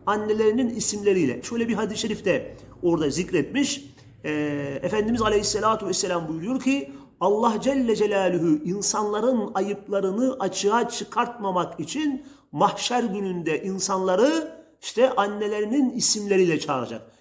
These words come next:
Şimdi burada ayıpların açığa çıkmaması ne?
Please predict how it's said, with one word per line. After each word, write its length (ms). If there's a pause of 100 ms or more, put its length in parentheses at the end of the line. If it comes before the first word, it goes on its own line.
Şimdi 320
burada 280
ayıpların 680
açığa 300
çıkmaması 560
ne? 360